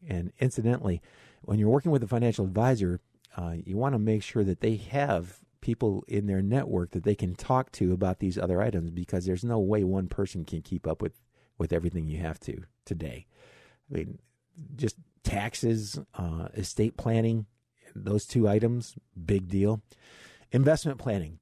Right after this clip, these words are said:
that's a big deal. So those three items, you, you need a pretty good financial advisor, you need a good tax,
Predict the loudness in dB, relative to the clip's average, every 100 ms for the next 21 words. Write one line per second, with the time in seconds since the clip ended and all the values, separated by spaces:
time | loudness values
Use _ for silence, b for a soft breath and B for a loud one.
0 | -6 -6 -4 -2 -2 -2 -8 -10 -16 _
1 | _ -18 -12 -4 -2 -2 -6 -6 2 6
2 | 6 6 2 0 -2 -2 -4 -10 -12 -10
3 | -10 -8 -6 -2 -2 -2 0 0 0 0
4 | 0 0 0 2 2 4 2 2 2 4
5 | 4 2 -4 -4 -4 -8 -16